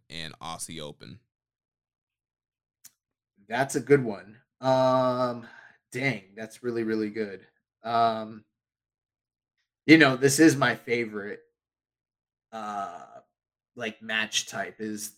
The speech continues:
Speaker 2: the War Games match, but I've never, I haven't put too much thought about who should be in one of these things. Um, I think I would definitely do L I J though.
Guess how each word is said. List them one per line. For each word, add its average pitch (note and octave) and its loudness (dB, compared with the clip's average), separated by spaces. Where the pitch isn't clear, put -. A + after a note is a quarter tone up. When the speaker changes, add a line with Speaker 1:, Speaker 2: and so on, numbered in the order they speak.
Speaker 2:
the A2+ -8
War A2+ 2
Games F#2 -18
match, F#2 -12
but G2 -14
I've D#3+ 0
never, B2 -2
I B2 -2
haven't E3 0
put - -12
too A#2 -16
much G#2 -14
thought G#2+ -2
about G#2 -8
who A2+ -4
should - 0
be C3 2
in A#2 0
one G#2 -12
of G2 -18
these G2+ -10
things. G2+ -12
Um, A2+ -6
I C3+ 4
think C4+ 2
I C4 10
would A3 10
definitely D3 2
do B2+ 0
L A#2+ -2
I A2+ 2
J G#2+ -6
though. C#3+ 0